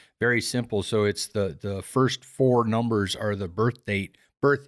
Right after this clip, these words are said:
year of the, of the youth. And then the next two numbers are the birth month and then the birth day. So it's those numbers. And then the last three numbers are zero zero one,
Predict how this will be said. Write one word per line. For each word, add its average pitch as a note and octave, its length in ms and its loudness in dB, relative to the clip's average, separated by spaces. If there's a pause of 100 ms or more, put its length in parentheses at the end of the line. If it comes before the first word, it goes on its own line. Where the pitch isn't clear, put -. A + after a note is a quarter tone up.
(160)
year A2 560 2
of F#2+ 240 -4
the, F#2 300 -6 (420)
of F#2 160 -2
the F#2 100 0
youth. G2 400 0 (520)
And G2 240 0
then G2 260 -2
the G2+ 180 0
next A2+ 320 -2
two A#2+ 160 2
numbers G2+ 480 0
are G2 180 -2
the F#2 100 -6
birth G2+ 440 0
month A#2 400 -2 (320)
and G#2 160 2
then G2 160 0
the F2+ 80 -2
birth F#2+ 320 -6 (180)
day. E2 320 -6 (560)
So G#2 220 2
it's F#2+ 160 -4
those A2+ 320 -2
numbers. G#2+ 480 -2
And G#2 200 -2
then A#2 140 0
the G2 100 -2
last A#2 380 -2
three A2 180 0
numbers F#2+ 460 -2 (320)
are G#2 140 2
zero A2 420 2
zero G2+ 380 0
one, F2+ 480 -2